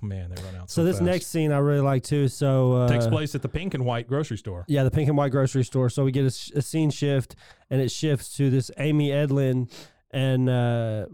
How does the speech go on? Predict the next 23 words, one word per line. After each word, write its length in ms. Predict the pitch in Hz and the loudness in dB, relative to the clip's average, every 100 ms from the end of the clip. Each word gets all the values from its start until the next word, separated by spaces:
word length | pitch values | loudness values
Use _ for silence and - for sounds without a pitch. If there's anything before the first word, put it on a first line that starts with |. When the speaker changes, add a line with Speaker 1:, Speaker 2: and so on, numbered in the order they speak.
| - | -12
Speaker 2:
who, 440 | - 160 165 - | -2 0 0 2
who 140 | 170 180 | 4 4
we, 100 | 175 | 2
we 220 | 160 165 | 2 2
don't 160 | 175 160 | 2 2
know 160 | 170 | 0
she's 220 | 170 151 | -2 -4
Amy 200 | 131 143 | -2 0
Edlin 280 | 135 135 127 | 0 0 0
yet, 180 | 135 127 | 0 0
but 100 | 127 | 0
Speaker 1:
Yeah. 40 | 123 | 0
Speaker 2:
it's 100 | 156 | 0
Amy 300 | 151 143 120 | 0 0 0
Edlin. 400 | 135 123 117 113 | 0 0 -2 -2
Speaker 1:
Well, 100 | 147 | -4
you 60 | 143 | -4
see 180 | - 180 | -4 -4
her 80 | |
name 220 | 135 131 127 | -4 -4 -6
tag 240 | 117 101 | -6 -8
says 180 | 107 101 | -8 -8
Amy. 300 | 101 90 | -8 -12